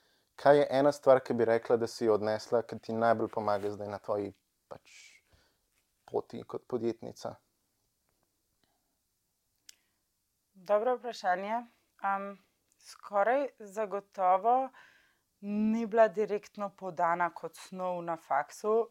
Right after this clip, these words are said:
Speaker 2: am, neka taka najbolj learning izkušnja. Am, bi rekla, da je najverjetneje bila v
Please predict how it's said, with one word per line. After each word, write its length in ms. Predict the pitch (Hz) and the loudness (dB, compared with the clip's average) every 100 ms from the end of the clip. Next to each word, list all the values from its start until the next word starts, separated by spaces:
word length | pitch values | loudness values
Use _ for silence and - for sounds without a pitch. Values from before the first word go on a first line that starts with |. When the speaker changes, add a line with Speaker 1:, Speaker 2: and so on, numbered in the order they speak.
| _ _ | _ _
Speaker 2:
am, 500 | 190 196 185 180 240 254 - - _ | 2 2 0 -8 -10 -6 -8 -8 _
neka 400 | 175 170 - 156 143 _ | -12 -8 -2 -2 -2 _
taka 300 | - 139 160 | -8 -6 -8
najbolj 420 | 147 151 147 156 - | -8 -10 -8 -10 -10
learning 540 | 175 170 165 165 156 | -8 -10 -8 -14 -14
izkušnja. 680 | 156 _ - 180 - 233 254 285 - - - - | -20 _ -20 -20 -16 -8 -8 -8 -16 -20 -20 -14
Am, 380 | - 196 202 202 196 180 | -2 0 0 -4 -12 -18
bi 200 | 180 214 | -2 2
rekla, 300 | 202 190 220 | 4 2 2
da 100 | 214 | 4
je 60 | 196 | 2
najverjetneje 520 | 190 202 208 226 202 | 2 0 -2 -4 -2
bila 220 | 185 190 | 2 2
v 240 | 185 190 | 4 0